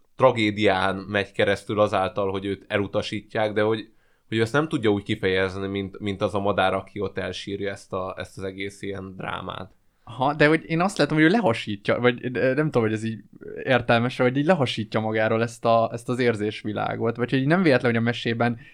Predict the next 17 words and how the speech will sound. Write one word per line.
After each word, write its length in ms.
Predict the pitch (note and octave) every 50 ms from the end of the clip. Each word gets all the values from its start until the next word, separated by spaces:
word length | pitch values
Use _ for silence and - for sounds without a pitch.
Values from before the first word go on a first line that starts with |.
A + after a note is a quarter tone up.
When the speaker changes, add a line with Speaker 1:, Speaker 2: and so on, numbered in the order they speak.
| - _
Speaker 2:
ők 140 | - B2 A2+
ennyire 340 | - D3 D3 C#3 A#2+ A#2 A2+
külön 320 | - - A#2+ A2 G#2 G2+
jelennek 480 | G#2 G#2+ G2+ G2+ G2+ G#2 G#2 G#2+ G#2 -
meg. 400 | - G#2 G2+ G#2 G#2 A2 A2+ A2+ _ _ _ _ _ _ _ _
Talán 240 | - B2+ C3 C3 C#3
azt 200 | D3 C#3+ - - _ _ _ _ _
is 160 | - C3 -
akar-, 260 | C3+ B2 - - -
én, 120 | C#3 C#3 -
én 180 | - C3 C3 C3+
azt 240 | C3+ C3+ - -
gondolom, 260 | A#2+ B2 B2 B2 B2 B2+
hogy 100 | B2+ B2+
mondjuk 220 | B2+ A#2+ C3+ B2
egy, 100 | A#2 - _ _ _ _ _ _ _ _ _
hogy, 260 | - A#2+ - - -